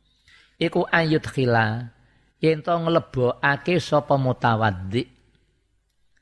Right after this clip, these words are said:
memasukkan sapa mutawaddi musabbihataihi ing deriji penuduh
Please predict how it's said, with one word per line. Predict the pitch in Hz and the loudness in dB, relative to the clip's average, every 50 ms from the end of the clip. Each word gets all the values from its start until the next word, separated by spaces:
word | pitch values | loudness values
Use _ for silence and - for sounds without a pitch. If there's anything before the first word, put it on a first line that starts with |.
| _ _ _ _ _ _ _ _ _ | _ _ _ _ _ _ _ _ _
memasukkan | 139 143 143 147 147 135 - - 156 - - - - - 147 139 135 127 | -2 0 2 4 4 4 4 2 0 0 -2 -2 2 4 4 4 4 0
sapa | - - 135 127 127 131 | -2 -2 -2 0 2 2
mutawaddi | 127 123 120 117 - 127 117 113 113 110 104 92 98 104 135 170 - _ - - - | 0 0 -2 -4 -2 0 0 2 2 0 -2 -2 -4 -4 -4 -4 -4 _ -12 -8 -4
musabbihataihi | 135 127 113 - - 175 147 107 - - _ _ _ - 151 147 139 120 - - 113 104 - - 170 160 165 160 104 98 113 120 117 131 - _ _ _ _ _ _ _ _ _ _ _ _ _ _ _ - | -2 -2 0 2 2 2 2 2 -2 -14 _ _ _ -2 0 0 0 0 -2 -4 -6 -6 0 2 4 4 4 4 2 -2 -4 -6 -6 -10 -14 _ _ _ _ _ _ _ _ _ _ _ _ _ _ _ 4
ing | 185 185 190 185 170 - | 4 4 4 2 -2 -2
deriji | - 147 139 135 123 139 151 139 113 - - 175 180 | 0 2 2 2 2 2 0 -2 -2 0 0 0 2
penuduh | 180 - 165 160 156 160 151 - - _ - 170 156 - | 2 0 -2 0 0 -2 -2 -4 -4 _ 0 2 2 2